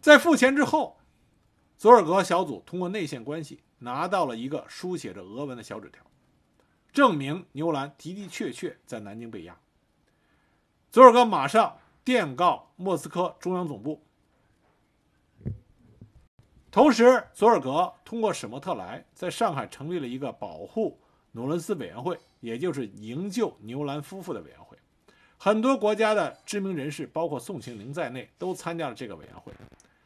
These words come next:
另外还有像埃德加斯诺以及中国论坛的出版者伊萨克斯等人。史波特莱还联合了在上海创办《米勒市评论报》的美国人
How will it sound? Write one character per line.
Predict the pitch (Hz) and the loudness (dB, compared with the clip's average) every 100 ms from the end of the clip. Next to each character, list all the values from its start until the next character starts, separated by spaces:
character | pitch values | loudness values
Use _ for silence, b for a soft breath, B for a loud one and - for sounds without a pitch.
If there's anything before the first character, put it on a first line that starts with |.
| b | b
另 | - 226 | 0 2
外 | 226 | 4
还 | 165 185 | 2 0
有 | 147 | -2
像 | 165 143 - | -4 -6 -8
埃 | 143 | -8
德 | 151 | -6
加 | 156 | -6
斯 | 151 - | -8 -10
诺 | 220 208 - _ _ _ _ _ - | -8 -8 -10 _ _ _ _ _ -6
以 | 151 | -4
及 | 170 | -4
中 | 202 240 226 | -4 -4 -2
国 | 208 | 0
论 | 214 147 | -2 -6
坛 | 117 | -10
的 | 156 | -10
出 | 143 - 180 | -10 -8 -6
版 | 151 | -6
者 | 156 90 - | -8 -12 -14
伊 | 151 | -12
萨 | 143 156 | -8 -8
克 | - | -8
斯 | - 170 | -14 -12
等 | 143 | -14
人。 | - _ - - _ _ _ _ _ - - _ _ _ _ _ - - _ _ _ _ _ - | -18 _ -20 -20 _ _ _ _ _ -16 -16 _ _ _ _ _ -20 -20 _ _ _ _ _ -4
史 | 226 | 2
波 | 254 294 | 4 6
特 | 262 | 6
莱 | 196 196 208 - _ | 4 0 -2 -10 _
还 | - 202 | -2 0
联 | 202 240 | 0 0
合 | 202 | 0
了 | 196 | -4
在 | 190 185 | -2 -4
上 | - 196 | -4 -4
海 | 135 104 | -6 -10
创 | - 208 160 | -8 -6 -6
办 | 135 175 113 _ _ _ | -4 -6 -6 _ _ _
《米 | 135 147 | -6 -2
勒 | 202 | -2
市 | - 226 151 | -2 -4 -4
评 | - 151 | -8 -10
论 | 185 170 | -8 -4
报》 | 180 | -4
的 | 131 | -4
美 | 110 90 | -8 -12
国 | 98 165 | -2 -2
人 | 104 | -2